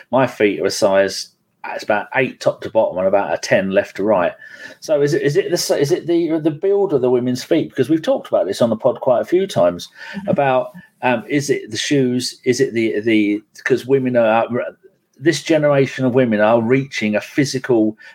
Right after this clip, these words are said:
Speaker 1: peak that I don't think women in football have, have reached before. Okay, they're pushing it. It's the tiny little percentages. It's like in, like with, uh, Brailsford and then the Tour de France, the, um, the, the team there, the, um, what were they called? The Sky team.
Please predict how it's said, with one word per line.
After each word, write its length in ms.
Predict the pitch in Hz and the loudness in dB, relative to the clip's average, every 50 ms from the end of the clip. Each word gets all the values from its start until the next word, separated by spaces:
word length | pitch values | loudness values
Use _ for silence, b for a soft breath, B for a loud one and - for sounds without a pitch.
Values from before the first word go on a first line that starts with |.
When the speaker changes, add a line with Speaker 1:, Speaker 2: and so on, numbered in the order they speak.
| B _ | B _
Speaker 1:
peak 440 | - - 165 135 107 - - - - | -2 0 0 0 0 -4 -6 -6 -2
that 100 | - 87 | 0 0
I 60 | 98 110 | 0 2
don't 300 | - 135 127 127 - - | 0 0 0 -2 -4 -6
think 220 | 120 113 107 - | -4 -4 -2 0
women 280 | 120 127 117 110 107 104 | 0 0 2 2 0 0
in 120 | 98 95 | -2 -4
football 500 | - - 143 139 - - - 98 95 95 | -4 -4 -4 -4 -4 -2 0 2 2 2
have, 200 | 98 110 101 95 - | 2 0 0 0 0
have 160 | 98 98 - | -4 -4 -4
reached 380 | 95 95 110 135 143 139 - - | -2 0 0 0 0 -4 -8 -6
before. 400 | - 101 - 123 120 131 147 147 | -6 -4 0 0 2 2 2 0
Okay, 140 | 139 - 107 | 0 -4 -4
they're 160 | 117 123 117 | -2 -2 -4
pushing 520 | - _ - 165 156 139 - - 107 98 | -4 _ -2 -2 0 0 -2 -4 -4 -4
it. 80 | 95 92 | -2 -2
It's 200 | 98 - - B B B B B B | -2 -4 -6 B B B B B B
the 80 | - 127 | -4 -4
tiny 480 | - - - 151 151 151 151 143 135 | -4 -2 -2 0 0 2 2 2 2
little 240 | 127 139 135 - 120 | 2 2 0 0 -2
percentages. 840 | - - - - - 143 143 151 156 - 98 - 95 87 90 95 127 | -6 -6 -8 -2 0 0 0 0 -4 -10 -10 -6 -6 -6 -4 -4 -4
It's 240 | 113 113 - - | -4 -4 -2 0
like 280 | - 147 139 - - - | 0 2 2 2 2 0
in, 200 | 120 110 104 95 B B B B B B | 0 0 0 -6 B B B B B B
like 200 | B 127 131 120 | B 0 0 2
with, 220 | 113 117 117 110 120 | 2 0 0 2 2
uh, 160 | 117 113 107 104 | 2 2 2 0
Brailsford 480 | - 143 143 135 135 131 - - 104 95 | 0 0 2 2 2 0 0 -2 -2 -2
and 160 | 98 98 101 | 0 0 0
then 200 | 101 101 101 104 | 0 0 0 2
the 200 | 104 101 101 98 | 2 2 2 2
Tour 200 | - - 123 117 | 2 2 2 2
de 80 | 107 107 | 2 0
France, 400 | - - 131 120 113 110 107 - | 0 0 0 0 0 -2 -4 0
the, 180 | - 104 104 98 | 0 2 4 4
um, 260 | 107 101 95 101 101 | 4 2 0 -2 -8
the, 240 | 98 - - - - | -12 -12 -14 -18 -8
the 120 | - 107 104 | -2 -2 -2
team 340 | - - - 110 104 101 104 | -2 0 0 0 0 2 2
there, 240 | 113 107 98 95 | 2 2 2 2
the, 240 | 87 92 92 95 90 | 2 2 0 2 2
um, 200 | 95 95 95 101 | 2 2 2 0
what 120 | 120 113 104 | -2 -2 -2
were 40 | |
they 100 | 98 101 | -2 -2
called? 200 | 98 - 104 95 | -2 -2 -2 -2
The 60 | 104 101 | -2 -6
Sky 360 | - - - 139 135 135 123 | -6 -2 0 0 2 2 0
team. 400 | 120 - - 87 85 85 85 | -2 -2 -8 -6 -6 -8 -10